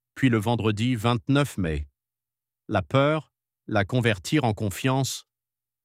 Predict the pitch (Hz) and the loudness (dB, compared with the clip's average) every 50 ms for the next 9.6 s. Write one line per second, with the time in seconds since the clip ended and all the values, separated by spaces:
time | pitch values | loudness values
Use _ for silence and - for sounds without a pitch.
0 | _ _ _ _ _ - 208 180 180 165 151 123 - 151 135 131 117 120 113 - | _ _ _ _ _ -2 2 2 4 4 4 4 2 2 2 2 2 0 -2 -2
1 | - - 123 117 - - 120 123 123 120 120 113 104 117 113 98 120 135 139 135 | -2 -2 -2 0 0 0 0 0 0 2 0 0 2 2 2 2 2 0 0 -2
2 | - _ _ _ _ _ _ - 107 101 87 - 107 104 117 127 143 156 143 - | -6 _ _ _ _ _ _ -2 0 0 0 0 0 2 2 2 2 0 -2 -8
3 | _ _ - 104 98 120 117 - - 117 98 95 110 117 120 127 135 131 - - | _ _ -2 -2 0 0 0 0 0 -2 -2 0 0 0 2 2 0 0 -4 -4
4 | _ 110 104 95 87 - 101 87 90 95 92 - - 135 139 139 - _ _ _ | _ -2 0 0 0 -2 -2 -2 -2 -4 -4 -2 0 0 0 0 -2 _ _ _
5 | _ _ _ _ _ _ _ _ _ _ - 127 113 - - 127 113 92 - 113 | _ _ _ _ _ _ _ _ _ _ -2 -2 0 2 2 2 2 2 0 -4
6 | 92 - - 113 101 - 131 123 104 - - 104 90 - - 110 107 107 107 107 | -4 -2 -2 -2 -2 0 0 -2 0 0 -2 -4 -4 -2 -2 -2 0 0 0 0
7 | 107 101 101 104 101 98 95 110 113 117 113 110 101 - - - - - 147 147 | 0 0 0 -2 -2 -2 -2 -2 0 0 0 0 0 -2 -4 -8 -6 -2 -2 -2
8 | 143 - 131 120 107 101 95 98 98 107 123 127 - _ _ _ _ _ - 110 | 0 0 0 -2 0 0 -2 -2 -2 -2 -4 -6 -8 _ _ _ _ _ 0 2
9 | 113 110 98 - - 139 139 147 147 151 - | 2 2 0 -2 -2 0 2 2 0 -2 -4